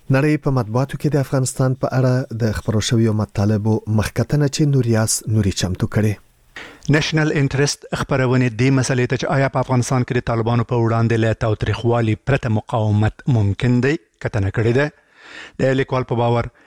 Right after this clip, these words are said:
Speaker 2: افغانستان اوس په یوه تیاره کې دی او د طالبانو بیا ځلي را څرګندېدو یو دیکتاتوري او مستبد رژیم بیا پر دې هیواد واکمن کړی دی. د لیکوال په وینا افغانستان یو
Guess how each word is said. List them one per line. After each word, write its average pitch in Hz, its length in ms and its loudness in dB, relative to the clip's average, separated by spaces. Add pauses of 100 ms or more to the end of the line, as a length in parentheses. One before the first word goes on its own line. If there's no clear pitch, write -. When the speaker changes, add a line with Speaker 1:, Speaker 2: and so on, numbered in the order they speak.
(280)
Speaker 2:
افغانستان 143 420 2
اوس 143 220 -4
په 127 100 2
یوه 113 220 0
تیاره 107 260 0
کې - 160 -8
دی 107 140 2
او 107 120 0
د - 120 -4
طالبانو 113 420 0
بیا 123 140 2 (100)
ځلي 135 240 2
را 131 100 2
څرګندېدو 104 800 0
یو 160 180 0
دیکتاتوري 143 540 0 (160)
او 151 160 2
مستبد 123 460 -2
رژیم 98 340 0
بیا 110 160 0
پر 104 100 0
دې 95 220 0
هیواد 104 420 -2
واکمن 104 400 0
کړی 101 240 0
دی. 139 240 0 (540)
د 120 120 0
لیکوال 120 340 -2
په 120 100 0
وینا 113 240 0 (400)
افغانستان 123 540 0
یو 117 120 2